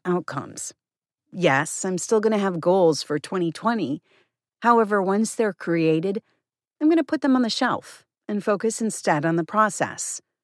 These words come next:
At least that's my intention. That idea, the idea that maybe I should pivot my focus,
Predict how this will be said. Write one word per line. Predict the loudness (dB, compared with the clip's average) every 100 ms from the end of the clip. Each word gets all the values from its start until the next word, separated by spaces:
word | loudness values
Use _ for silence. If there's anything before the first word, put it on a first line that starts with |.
| _ -8
At | -2
least | -2 -2
that's | -4 -2
my | -4
intention. | -4 -4 -4 -4 -4 -8 -10 _ _ _ _ _ _ _ _ _ _ _ _ _
That | 0 4 4 2
idea, | -2 -2 0 -2 -4 -12 _ _ _ _ _ _ _
the | 0
idea | 2 2 0 0 2
that | 0
maybe | 0 -2 0 0
I | 0
should | -2 -6 -8
pivot | -2 0 0 0
my | -2 -4
focus, | -4 -4 -2 -4 -4 -6